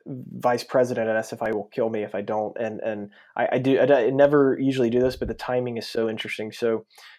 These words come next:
uh, related to kind of b-, breaking down barriers, one of the things that we have been working on for, I think, eight years now, maybe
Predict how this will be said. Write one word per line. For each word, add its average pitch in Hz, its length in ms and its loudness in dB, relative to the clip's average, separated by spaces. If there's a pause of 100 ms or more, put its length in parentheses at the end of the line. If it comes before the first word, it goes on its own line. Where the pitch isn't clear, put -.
(160)
uh, 110 200 2
related 127 520 4
to 113 400 2
kind 117 120 -2
of 110 220 -4
b-, 120 160 0
breaking 117 240 0
down 107 200 -4
barriers, 107 640 -2
one 123 200 -2
of 113 80 -2
the 110 80 -8
things 107 420 -6
that 104 220 -4
we 110 220 -6
have 110 120 -8
been 107 140 -8
working 104 240 -8
on 104 140 -8
for, 107 440 -6 (400)
I - 60 -12
think, 131 260 -6
eight 123 180 -2
years 120 340 0
now, 107 240 -6
maybe 113 260 -6